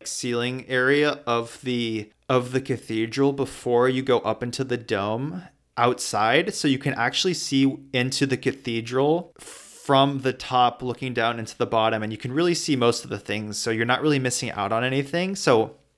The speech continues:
what's happening in Florence for this, for this cathedral is there's a line to go up into the dome. It's called Brunelleschi's Dome. That's the climb to the top for the view, right? So there's that, there's a line for that, and there's a line to actually just go into the cathedral on the main floor, and that's usually for the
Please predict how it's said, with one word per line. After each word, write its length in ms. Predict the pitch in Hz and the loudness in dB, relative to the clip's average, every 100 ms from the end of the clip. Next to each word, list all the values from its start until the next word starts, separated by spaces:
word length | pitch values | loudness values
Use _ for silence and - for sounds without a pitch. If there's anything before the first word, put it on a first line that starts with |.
| _ | _
what's 240 | 131 139 | 0 0
happening 720 | - 143 160 170 147 143 - - | 4 4 4 0 -2 -4 -6 -4
in 160 | 127 120 | -4 -4
Florence 460 | - 147 156 139 | -2 2 2 2
for 140 | - 117 | 0 2
this, 220 | 113 110 | 2 0
for 160 | - | -2
this 240 | 117 110 - | 0 0 -4
cathedral 640 | - 123 - 156 123 110 | -10 -8 0 0 2 0
is 160 | 107 107 | 0 2
there's 220 | 131 117 | 2 4
a 40 | |
line 500 | 120 113 117 135 170 | 4 4 4 4 2
to 140 | 170 156 | -2 -2
go 360 | 131 120 117 117 | 2 4 4 4
up 280 | 113 117 - - | 2 0 -2 -6
into 300 | 123 - 127 | -4 -2 0
the 120 | 120 | -2
dome. 440 | 110 110 110 123 | 0 0 0 -2
It's 100 | 135 | -4
called 380 | - 139 120 107 | 0 2 2 2
Brunelleschi's 720 | 139 131 113 117 - 165 147 | 0 2 2 2 -2 -2 -2
Dome. 460 | 131 110 107 139 202 - | 0 0 0 -2 -6 -4
That's 260 | 123 135 - | 0 0 0
the 80 | 180 | -6
climb 260 | - 175 | -2 -2
to 80 | 165 | -2
the 120 | 151 | -4
top 300 | 135 131 131 | 0 2 2
for 120 | - 139 | 2 0
the 120 | 123 | 0
view, 320 | 110 110 98 | 0 0 0
right? 440 | 95 98 117 - | 0 0 0 -2
So 200 | - 123 | -2 0
there's 280 | 110 127 120 | 2 2 0
that, 500 | 135 117 127 156 - | 2 4 6 4 0
there's 160 | 123 123 | -2 0
a 60 | |
line 220 | 123 131 165 | 2 2 2
for 160 | 190 | -2
that, 320 | 147 131 135 117 | 0 2 2 2
and 200 | 120 127 | -2 0
there's 220 | 131 131 | 2 2
a 80 | 139 | 2
line 320 | 117 113 127 | 4 2 2
to 160 | - - | -2 -2
actually 360 | 117 - 135 | -2 -2 -4
just 340 | 120 131 - - | -2 -2 -4 -2
go 220 | 107 120 | 0 0
into 240 | 117 120 | -2 -6
the 140 | 117 110 | -4 -4
cathedral 600 | 127 135 117 110 117 104 | -6 -6 -4 -2 0 0
on 160 | 113 | 0
the 60 | 110 | -2
main 500 | 110 110 107 110 113 | -4 -4 -2 -2 -4
floor, 640 | - - 107 101 104 127 135 | -10 -8 -4 0 0 0 -2
and 100 | 117 | -2
that's 260 | 110 - | -2 -2
usually 340 | - 113 113 117 | -2 -2 -2 -4
for 180 | - 117 | -4 -2
the 200 | 113 | -2